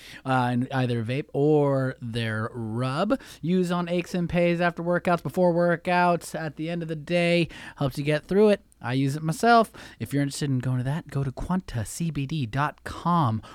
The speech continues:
or quanta C B D vape dot com. Um, use Yellow Pod in the checkout for fifteen percent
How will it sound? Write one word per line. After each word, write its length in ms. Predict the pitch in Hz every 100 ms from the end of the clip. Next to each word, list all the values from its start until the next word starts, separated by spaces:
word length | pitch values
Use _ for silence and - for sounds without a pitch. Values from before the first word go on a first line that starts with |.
| -
or 360 | 190 190 120 98 - - _
quanta 520 | - 156 170 - 107 - -
C 340 | - - 175
B 140 | 160 131
D 240 | 139 135
vape 360 | 117 156 180 - - _ - 104
dot 480 | 107 101 107 120 131 -
com. 400 | 202 247 240 226 - - -
Um, 600 | - 127 123 123 120 120 - - -
use 400 | 143 139 127 113
Yellow 360 | 127 151 165
Pod 640 | 160 - 151 151 160 190 208 _ _ -
in 120 | 123
the 80 | 117
checkout 360 | - 156 196
for 120 | 180 -
fifteen 680 | 190 175 - - 170 160
percent 680 | - 131 - - 156 127 -